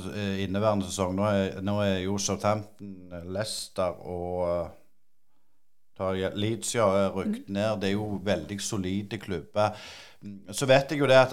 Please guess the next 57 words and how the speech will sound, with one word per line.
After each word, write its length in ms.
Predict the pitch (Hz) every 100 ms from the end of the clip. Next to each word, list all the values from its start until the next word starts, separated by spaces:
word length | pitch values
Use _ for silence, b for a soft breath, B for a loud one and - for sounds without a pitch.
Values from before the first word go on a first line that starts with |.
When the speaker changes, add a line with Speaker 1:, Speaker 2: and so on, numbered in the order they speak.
| 131
Speaker 1:
når 120 | 120
de 80 | 113
rykker 280 | 117 98 104
ned, 160 | 120
så 100 | -
får 260 | - 107 117
de 80 | 110
beholde 440 | 101 101 120 120
en 100 | 104
del 180 | 104 117
av, 200 | 104 92
kall 220 | - 104
det, 80 | 98
støtten. 760 | 95 - 90 - - - 131 127
Eh, 240 | 117 101 98 98 b b b - - - - -
er 240 | 135 143
det 120 | 170
sånn 240 | - 135 160
at, 160 | 131 139
at 100 | 127
du 100 | 139
så 160 | 156
Sunderland, 540 | - 135 156 185 156 123
det 100 | 127
gikk 160 | 110
jo 60 | 120
skikkelig 420 | - 101 - 156
gale, 300 | 151 113 120
men 160 | 139 143 - B B - - - - - - - 135
er 120 | 151
det 60 | 175
rettferdig 640 | - - 139 190 262 302
det 80 | -
at 140 | 190 -
de 80 | 139
skal 160 | 131 131 120
fortsette 480 | 127 127 131 101
å 60 | 107
få 80 | 98
så 140 | 92 117
mye 160 | 110
midler, 300 | 110 120 151
eller 160 | 151 190
må 240 | 156 135 170
de 80 | 170
det? 140 | 127 107
Er 220 | 123 147
det 80 | 143
så 140 | 123 120
store 440 | 117 98 98 117 110 101 98 -
bedrifter 560 | 110 98 139 - - 98
at 80 | 98
de 100 | 101
er 60 |
nødt 240 | 104 110 -
til 140 | 85
det? 120 | -